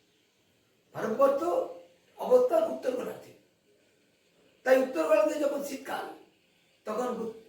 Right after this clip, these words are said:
দক্ষিণ গোলার্ধে গ্রীষ্মকাল, বরফ কিছুটা হলেও গলতে শুরু করে। আর ঠিক সেই জন্য আমাদের এখানে শীতকালেই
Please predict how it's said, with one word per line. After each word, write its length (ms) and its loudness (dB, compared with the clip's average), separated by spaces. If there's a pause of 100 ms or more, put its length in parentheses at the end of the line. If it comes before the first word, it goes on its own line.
দক্ষিণ 360 -4
গোলার্ধে 320 2 (260)
গ্রীষ্মকাল, 480 -16 (920)
বরফ 340 4 (440)
কিছুটা 380 -8
হলেও 220 6 (600)
গলতে 280 -6 (120)
শুরু 240 -12
করে। 180 -16 (840)
আর 120 -4
ঠিক 180 -2
সেই 180 0
জন্য 180 0 (1200)
আমাদের 440 0
এখানে 300 2
শীতকালেই 520 -2